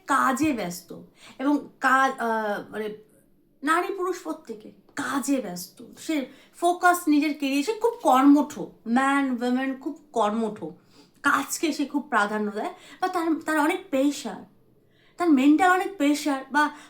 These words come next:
হয় না যে কাজ নিয়ে প্রেশার, প্রেশারটা কাজ, হয়তো সে কাজে খুব ব্যস্ত বা কাজ, কাজ নিয়ে সারাক্ষণ ভাবনা চিন্তা করে,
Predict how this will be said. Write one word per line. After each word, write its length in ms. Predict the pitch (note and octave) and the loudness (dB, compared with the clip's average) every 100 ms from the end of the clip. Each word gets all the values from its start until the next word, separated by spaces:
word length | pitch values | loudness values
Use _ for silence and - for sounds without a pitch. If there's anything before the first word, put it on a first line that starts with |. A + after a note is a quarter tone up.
| - | -6
হয় 140 | F#4+ | -2
না 180 | D4+ A3+ | -2 -2
যে 120 | C4 B3+ - - - | -4 -8 -12 -14 0
কাজ 340 | D4+ E4+ D4+ | 4 6 4
নিয়ে 240 | F4+ G#4 G#4 | 4 4 4
প্রেশার, 420 | F3+ F3 - - - - | 0 -8 -10 -18 -14 -6
প্রেশারটা 460 | C4 G4 G#4 F4+ | -4 -2 -4 -2
কাজ, 180 | D#4+ C4+ | 0 0
হয়তো 260 | B3+ B3+ F4+ | -2 -6 -6
সে 200 | F#4 F4 - - | -8 -10 -12 -14
কাজে 380 | - G#3+ A3 F4 | -6 -4 0 -2
খুব 220 | F4 G#4 | 0 -2
ব্যস্ত 580 | C4+ G#3+ G#3 G#3+ - - B4 C5 - - | -2 -2 -4 -6 -8 -6 -6 -8 -18 -12
বা 80 | C#4 C#4 - | -10 -8 -2
কাজ, 380 | C#4 D4+ E4 | 0 0 -2
কাজ 300 | - F#4 F4+ | -2 -2 0
নিয়ে 240 | E4 F#4 - | 0 0 -2
সারাক্ষণ 560 | - - C#4 D4+ G#4 G4+ | -10 -6 -4 -4 -6 -8
ভাবনা 420 | - A3+ G#3 A#3+ A#3+ | -4 -4 -2 -2 -4
চিন্তা 340 | A3+ G3+ F3+ | -6 -10 -12
করে, 200 | - - | -18 -20